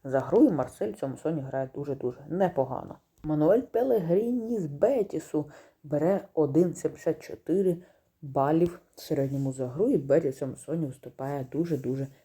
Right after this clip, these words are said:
непогано під керівництвом чилійського наставника. Закінчує це відео на Мауріціо Сарі, який з Лаціо йде у трійці у Серії А і бере в середньому очко шістдесят дев'ять за гру. І справді Лаціо показує дуже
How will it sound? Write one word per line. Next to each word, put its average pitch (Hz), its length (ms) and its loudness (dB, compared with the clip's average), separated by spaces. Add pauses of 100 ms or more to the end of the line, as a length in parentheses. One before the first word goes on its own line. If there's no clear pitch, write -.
непогано 123 720 -2
під 175 220 0
керівництвом 135 540 -4
чилійського 131 500 -4
наставника. 127 560 -8 (200)
Закінчує 240 440 2
це 185 180 4
відео 196 300 4
на 160 140 2
Мауріціо 165 600 0
Сарі, 139 500 0
який 135 300 -6
з 139 80 -6
Лаціо 131 380 2
йде 127 280 -2 (440)
у 170 120 -2 (300)
трійці 135 580 0 (120)
у 156 100 -2
Серії 135 400 -2
А 208 140 4
і 226 80 6
бере 147 260 6
в 190 40 2
середньому 165 440 2
очко 131 300 -2
шістдесят 127 420 -6 (100)
дев'ять 127 320 -2 (320)
за 139 220 2
гру. 175 280 4
І 165 320 0
справді 208 440 0
Лаціо 165 360 2 (160)
показує 139 480 0
дуже 147 320 -4